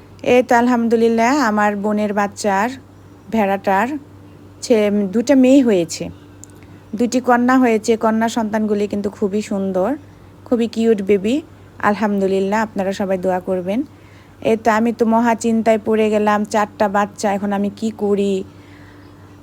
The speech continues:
তো আলহামদুলিল্লাহ, আল্লাহই রক্ষা করেছে। ওর মা কিন্তু ওকে এমন যত্ন সহকারে পেলেছে, কিছুক্ষণ পর পরই দুধ দিয়েছে। বাচ্চা কোথায় গেল, বাচ্চাকে চেটে চেটে রেখেছে,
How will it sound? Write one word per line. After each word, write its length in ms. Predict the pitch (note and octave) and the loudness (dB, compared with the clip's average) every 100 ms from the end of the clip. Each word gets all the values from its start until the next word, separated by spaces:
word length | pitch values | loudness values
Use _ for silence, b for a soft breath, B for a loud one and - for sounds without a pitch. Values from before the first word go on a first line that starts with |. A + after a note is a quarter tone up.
| - | 2
তো 60 | |
আলহামদুলিল্লাহ, 680 | A#3 B3 B3+ A#3+ A#3+ A#3+ A3+ | 2 4 2 4 4 4 4
আল্লাহই 280 | A3 A3+ B3 | 4 2 2
রক্ষা 340 | A3 G#3+ A#3 | 2 0 -2
করেছে। 580 | G#3 G#3+ G#3 A#3+ A3+ A#3+ G#3 - - - | -2 0 0 2 4 2 0 -8 -16 0
ওর 360 | G#3 A#3 B3 A#3 | 4 6 4 2
মা 340 | G#3 G#3+ A3+ | 0 2 0
কিন্তু 280 | A3+ A3 G#3+ | -2 -2 -2
ওকে 200 | G3 G#3 - | -2 -4 -2
এমন 540 | F#3 G3 A3 A#3 B3 A#3 | 2 2 2 0 0 2
যত্ন 400 | G3 G3 A3 A3 | 0 0 -2 -2
সহকারে 600 | A3+ G#3+ G3+ G#3 G3+ G3+ - | -2 -2 0 -2 -2 -4 -2
পেলেছে, 680 | G3+ F#3+ F#3 - A3+ F3 D#3+ B B B - - | 0 0 -2 -4 -2 -2 -4 B B B -16 -6
কিছুক্ষণ 400 | A3+ B3 A3+ G#3+ | -4 -2 -4 -4
পর 220 | G#3 G3+ - | -2 -2 -2
পরই 180 | G#3 G#3 | -2 -2
দুধ 220 | F#3+ F3+ F3+ | -2 -4 -2
দিয়েছে। 500 | G3 F#3+ - G3 G#3+ B B - | -2 -2 -4 -6 -6 B B -2
বাচ্চা 320 | G#3 - A3+ | -2 0 -4
কোথায় 320 | G#3 F#3 G3 | -2 -2 -2
গেল, 260 | F#3 F#3 F#3+ | 0 0 0
বাচ্চাকে 520 | F3+ F#3 - G3+ G3+ - | -2 -6 -6 -4 -6 -6
চেটে 400 | A3+ A3 G#3+ G3 | -2 -2 0 -4
চেটে 340 | F#3+ G#3+ G#3+ | 0 -2 -2
রেখেছে, 520 | F#3+ F3+ F#3 - F#3 | -2 -4 -6 -6 -8